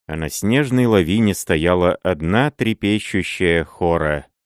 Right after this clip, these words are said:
С тех пор тени погибших злодеев витают на вершинах Кавказа в области вечных льдов. И часто среди завывания бури запоздалый охотник слышит их стоны и жалобы.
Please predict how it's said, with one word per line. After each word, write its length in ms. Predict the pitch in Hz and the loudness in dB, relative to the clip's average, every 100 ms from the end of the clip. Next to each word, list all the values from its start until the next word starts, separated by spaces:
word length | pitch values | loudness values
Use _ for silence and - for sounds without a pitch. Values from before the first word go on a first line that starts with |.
| _ _ _ | _ _ _
С 160 | - - | -18 -4
тех 340 | 117 139 - | 0 0 -4
пор 300 | - 120 156 | 0 2 0
тени 460 | - - 113 120 113 | -2 -2 0 2 0
погибших 720 | 98 87 90 101 - 104 82 | -2 -2 -2 -6 -2 0 0
злодеев 720 | 80 82 67 90 113 104 - | 0 -2 -2 -2 0 0 -4
витают 760 | 76 82 95 107 135 151 135 - | -6 -4 0 2 2 2 -2 -2
на 200 | 104 98 | 0 2
вершинах 680 | 90 82 - 110 104 92 | 2 0 -2 0 0 -2
Кавказа 760 | - 90 - 107 110 92 90 76 _ _ _ | 0 -2 2 2 2 2 0 0 _ _ _
в 160 | 71 76 | -10 -2
области 520 | 92 85 82 - - | -2 -2 -4 -4 -6
вечных 640 | 78 85 82 - 80 73 | -2 -2 -2 -4 -6 -4
льдов. 640 | 85 76 73 78 71 - _ _ _ | -4 -4 -2 -2 -2 -10 _ _ _
И 140 | 92 92 | -8 -4
часто 540 | 104 107 101 - 80 | 0 2 0 -4 -4
среди 460 | - 85 76 85 87 | -4 -6 -4 -4 -4
завывания 800 | 71 80 80 76 87 85 82 | -4 -4 -2 0 0 0 -2
бури 360 | 73 90 120 98 | -2 -2 2 2
запоздалый 840 | 73 87 95 80 78 135 131 117 | 0 -2 -2 -2 2 2 2 0
охотник 640 | 107 - 131 - 113 107 | 0 0 0 0 -2 -2
слышит 680 | - 104 98 151 156 143 - | -4 -2 2 2 0 -4 0
их 140 | 104 - | 0 -2
стоны 520 | - 98 95 98 90 | -4 2 4 4 0
и 200 | - 82 | 0 -2
жалобы. 800 | 69 76 85 78 71 78 76 | -2 0 0 0 -4 -2 -4